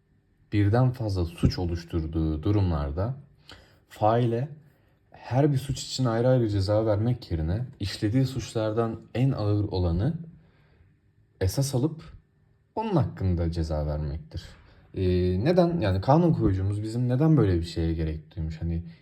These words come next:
imparatorumuz niye böyle şeylerle uğraşıyor diye soracak olursak basit. Diyor ki fikri içtima olmazsa fail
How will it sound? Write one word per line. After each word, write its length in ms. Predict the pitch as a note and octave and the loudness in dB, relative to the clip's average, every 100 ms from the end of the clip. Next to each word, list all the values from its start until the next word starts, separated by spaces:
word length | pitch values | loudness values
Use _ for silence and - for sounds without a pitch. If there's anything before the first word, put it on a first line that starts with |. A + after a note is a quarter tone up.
| _ _ | _ _
imparatorumuz 760 | G#2+ A2 A#2+ C3 C3 B2+ C3 B2 | -6 0 2 2 2 4 4 6
niye 220 | C3+ C3 | 6 8
böyle 180 | G2 E2+ | 6 4
şeylerle 440 | - E2+ D#2 D#2 | 0 0 0 -2
uğraşıyor 480 | D#2+ D#2+ - E2 D#2+ | -2 -4 -6 -6 -2
diye 200 | D#2+ D#2+ | -2 -4
soracak 440 | - F2 E2+ E2+ | -4 -4 -4 -2
olursak 480 | B2 - - - - _ _ _ _ _ - | -2 -2 -6 -8 -12 _ _ _ _ _ -2
basit. 400 | F#3 F#3 - - - _ _ - _ - | 0 0 -8 -14 -20 _ _ -20 _ -2
Diyor 180 | A#3+ E3+ | -2 -2
ki 200 | E2 - - _ _ _ - - - - _ _ _ _ _ - | -6 -8 -14 _ _ _ -20 -20 -20 -20 _ _ _ _ _ -8
fikri 300 | E3+ D#3 F#3 | -6 -4 -4
içtima 300 | E3 - G#2+ | -4 -2 0
olmazsa 560 | C3+ D3+ C3+ - C3+ - - - _ - | 2 2 2 0 -2 -2 -14 -20 _ -4
fail 440 | - D3+ B2 | 2 4 4